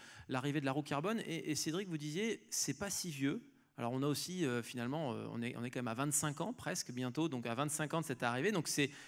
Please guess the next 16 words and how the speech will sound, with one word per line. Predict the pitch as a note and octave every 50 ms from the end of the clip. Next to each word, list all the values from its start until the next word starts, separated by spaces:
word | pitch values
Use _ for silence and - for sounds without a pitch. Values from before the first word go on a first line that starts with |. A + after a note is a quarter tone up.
| -
c'est | - - D3+
quand | - - D#3+
même, | D#3 D#3+ E3+ D#3+ D3
il |
y | C3+ C3
a | B2
quand | - D3
même | D3+ C#3+
un, | C3 B2+ -
un | C3 C3
chemin | B2 - - - D#3 D#3 F3+ F#3
qui | - D3
a |
été | C3 - - C#3 C#3 C3+ B2+
réalisé. | A#2 C3 B2+ C3 C3+ C#3+ G#3+ A3+
Mais | F#3 F3 E3+